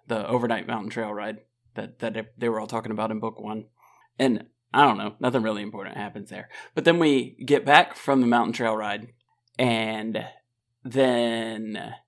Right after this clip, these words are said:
Carol has to go out of town with her dad, 'cause her dad's a colonel in the Marines.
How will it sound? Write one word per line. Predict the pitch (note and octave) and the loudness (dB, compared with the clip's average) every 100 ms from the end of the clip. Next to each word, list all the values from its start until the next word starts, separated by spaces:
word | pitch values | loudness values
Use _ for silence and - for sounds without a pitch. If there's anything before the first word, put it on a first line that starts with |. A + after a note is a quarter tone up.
| _ _ | _ _
Carol | - D#3 F3 B2+ - - | 2 6 8 6 0 -4
has | C3 A#2+ | -4 0
to | |
go | B2+ A#2 | 4 6
out | A2 | 4
of | G#2 | 4
town | C#3 C3 | 4 4
with | A2+ | 0
her | G2 | -4
dad, | A2+ B2+ A2+ - | 0 2 2 -2
'cause | A2+ - | -8 -8
her | F#2 | -4
dad's | A2+ A#2 G#2+ | -2 -2 -4
a | |
colonel | - B2 A#2 A2 | -6 0 0 0
in | G#2 | -4
the | |
Marines. | G#2 A2 C3 A2+ G#2+ | -6 -2 0 0 -6